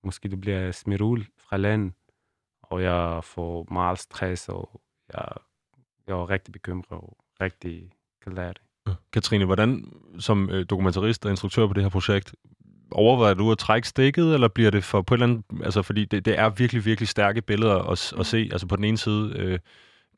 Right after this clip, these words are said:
Speaker 2: kærlighedsoverskud fra Merete, der,
Speaker 3: Mm.
Speaker 2: der prøver at, at, at gå til den her situation på en... Jamen, på, på den bedste, altså hun er jo en problemknuser uden sidestykke. Jeg har
Speaker 3: Mm.
Speaker 2: sjældent set en kvinde, der er så,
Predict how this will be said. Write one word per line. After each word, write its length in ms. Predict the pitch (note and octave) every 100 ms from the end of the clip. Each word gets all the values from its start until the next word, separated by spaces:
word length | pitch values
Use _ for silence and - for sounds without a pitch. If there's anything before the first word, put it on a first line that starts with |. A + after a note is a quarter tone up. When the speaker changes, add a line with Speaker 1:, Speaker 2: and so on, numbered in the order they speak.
| F#2+ F#2+
Speaker 2:
kærlighedsoverskud 760 | A2 A#2+ A#2 G2+ G2 - G2+
fra 100 | G2
Merete, 360 | F#2+ G#2+ G#2 F#2
der, 120 | F#2+
Speaker 3:
Mm. 160 | A#3+
Speaker 2:
der 80 | A#2
prøver 380 | - G#2 G#2 G2+
at, 520 | - - - G2 F#2+
at, 60 | F2
at 80 | F#2
gå 120 | G2
til 120 | G2
den 120 | G#2
her 100 | G#2
situation 520 | G2 F#2+ F2+ - G#2 F#2
på 160 | F#2+
en... 160 | F2+ E2+ _ _ _ _ _ _ _ _ _ _ _ -
Jamen, 100 | C2+ - - - - _ _ - _ -
på, 280 | G#2 F#2+ -
på 100 | G#2+
den 120 | G#2
bedste, 320 | G2 A#2+ - G#2
altså 140 | G2
hun 140 | F2 G2
er 40 |
jo 60 | F2
en 240 | - F#2
problemknuser 640 | - A#2 A2+ - G#2+ G#2
uden 160 | G#2 A2
sidestykke. 640 | - A#2+ A#2+ G#2+ G2 A2 -
Jeg 80 |
har 60 | C3+
Speaker 3:
Mm. 40 |
Speaker 2:
sjældent 420 | G2+ C3 D3 - B2+
set 180 | C3+
en 60 | A#2
kvinde, 220 | - A#2+
der 60 | B2
er 180 | A2 A2
så, 260 | B2 A#2